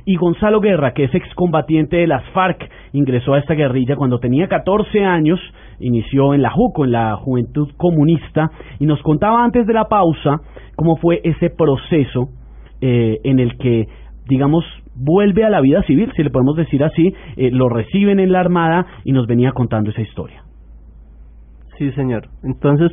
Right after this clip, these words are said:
Speaker 2: pues, gracias a la Armada, le agradezco también al, al sargento, como le explicaba, al que me recibió,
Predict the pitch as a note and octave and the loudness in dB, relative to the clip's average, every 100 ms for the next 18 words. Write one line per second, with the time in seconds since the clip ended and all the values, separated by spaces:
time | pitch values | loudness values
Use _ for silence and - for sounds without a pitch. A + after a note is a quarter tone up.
0 | - D3 B2+ A2+ - - - - - - | 2 4 4 2 -2 -16 -20 -20 -20 -20
1 | - - - - B2+ C3+ C3 E3 E3 D#3 | -20 -20 -20 -8 -2 0 0 2 2 2
2 | E3 E3 C3+ D3 - - - - B2 A#2 | 2 2 0 -2 -6 -18 -20 -4 -2 0
3 | A2 A2 C3+ B2+ A#2+ A2+ A2+ A#2+ B2 A2+ | 0 -2 -2 -2 0 0 0 2 0 -2
4 | A2 A2+ A2 A2 A2 A#2 C#3 C#3+ B2+ A2+ | -2 -4 -4 -4 -4 -4 -4 -4 -2 -4
5 | - A#2 - A#2+ A#2+ B2+ A#2+ B2 C3+ E3 | -8 -12 -4 -2 -2 -4 -4 -2 0 2
6 | C3+ | 2